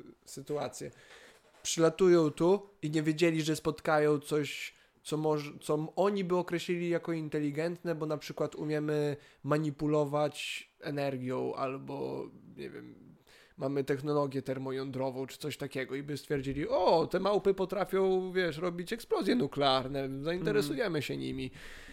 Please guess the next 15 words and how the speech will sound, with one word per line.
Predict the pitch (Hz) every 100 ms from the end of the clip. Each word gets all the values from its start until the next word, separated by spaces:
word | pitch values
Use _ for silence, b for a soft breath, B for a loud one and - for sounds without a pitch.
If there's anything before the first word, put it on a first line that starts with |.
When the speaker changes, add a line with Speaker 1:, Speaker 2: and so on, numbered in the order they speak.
| B -
Speaker 1:
I | 151 151 156 151 151 151 - - - - -
jest | 151 151
taka | 131 127
w | 127
ogóle | 127 123
teoria, | 127 127 127 123
że | 117 131 127 120
od | 127 -
tamtej | 135 131 131
pory | - 131 123 120
właśnie | 123 113 131 127 117 95 - _ _ B -
ludzie | 135 139 143
myślą, | 143 151 139
że | 135
większość, | 131 147 139 147 139 -